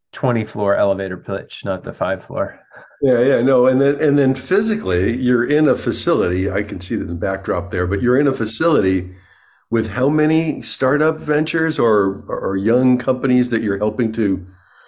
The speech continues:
Speaker 2: scale?
Speaker 1: Yeah. Well, back in the day before covid, we'd had a lot of startups in the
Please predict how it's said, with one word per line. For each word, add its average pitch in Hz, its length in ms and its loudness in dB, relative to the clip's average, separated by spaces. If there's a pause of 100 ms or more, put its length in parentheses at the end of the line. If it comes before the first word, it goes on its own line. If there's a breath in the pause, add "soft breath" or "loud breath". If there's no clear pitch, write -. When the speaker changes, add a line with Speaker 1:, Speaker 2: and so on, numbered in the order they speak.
(260 loud breath)
Speaker 2:
scale? 165 380 4
Speaker 1:
Yeah. - 60 -20 (600)
Well, 190 440 2
back 185 260 0
in 190 80 2
the 165 80 4
day 147 280 4
before 139 400 -2
covid, 127 340 0
we'd 135 140 -6
had 127 160 0
a 117 40 -8
lot 113 300 -2
of 113 80 -10
startups 104 500 -8
in 101 120 -12
the 98 120 -14